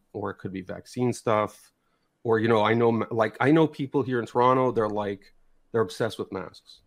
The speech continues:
And by the way, I wore a ma-, I'm not an anti-masker. I wore a mask when it was necessary, the acute phase of the covid pandemic, uh, especially, uh, Delta. I wore a mask, but then, like, you know, gradually wasn't, I don't,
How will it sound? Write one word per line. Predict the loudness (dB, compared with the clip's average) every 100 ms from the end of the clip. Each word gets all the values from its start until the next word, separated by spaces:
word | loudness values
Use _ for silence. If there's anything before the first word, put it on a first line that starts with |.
| _ -4
And | 0
by | 2
the | 2
way, |
I | 2
wore | 4 4
a | 4
ma-, | 2 -2
I'm | -2
not | -2
an | -4 -6
anti-masker. | -10 -10 -8 -8 -8
I | -8
wore | -6 -6
a |
mask | -6 -8 -10 -12
when |
it | -14
was | -12
necessary, | -14 -12 -10 -8 -8 -10
the | -8
acute | -10 -10 -16 -10
phase | -6 -6 -8 -16 -20 -16
of | -16
the | -16
covid | -12 -10 -10 -10
pandemic, | -10 -8 -8 -10 _ _ _ _ _
uh, | -12
especially, | -10 -6 -6 -6 -8 -8
uh, | -10 -10 -12
Delta. | -8 -8 -6 -10 -10 _ _ _ _ _
I | 2
wore | 4
a | 4
mask, | 2 -2 -6 _ _ _ _
but | -4
then, | 0 2
like, | 2 0
you | 2
know, | 2 0 -2
gradually | 0 0 0 -2 -2 -4 -10 _
wasn't, | -6 -4 -4 -6 _ _ _ _
I | -8
don't, | -6